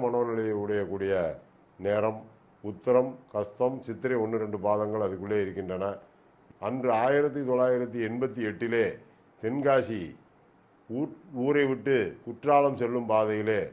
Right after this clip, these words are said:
வாய்க்கால் பாலத்து சுடலை என்று சொல்வார்கள், ஆசாத்தி நகர் சுடலை என்றும் சொல்வார்கள். அங்கே மண் சொதை வேளையிலே ஒரு சிலை. அந்த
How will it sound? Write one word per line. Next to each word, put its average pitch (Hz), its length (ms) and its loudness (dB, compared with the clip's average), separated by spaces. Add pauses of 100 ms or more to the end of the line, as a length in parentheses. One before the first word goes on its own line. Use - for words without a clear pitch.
(460)
வாய்க்கால் 131 500 4
பாலத்து 120 360 4
சுடலை 117 440 0
என்று 113 140 -4
சொல்வார்கள், 95 560 -2 (440)
ஆசாத்தி 131 520 2
நகர் 120 280 2
சுடலை 117 300 -2
என்றும் 113 340 -6
சொல்வார்கள். 92 460 -4 (380)
அங்கே 117 380 2 (260)
மண் 139 240 2
சொதை 131 280 0
வேளையிலே 110 500 0 (600)
ஒரு 120 180 -2 (100)
சிலை. 120 220 2 (760)
அந்த 127 260 0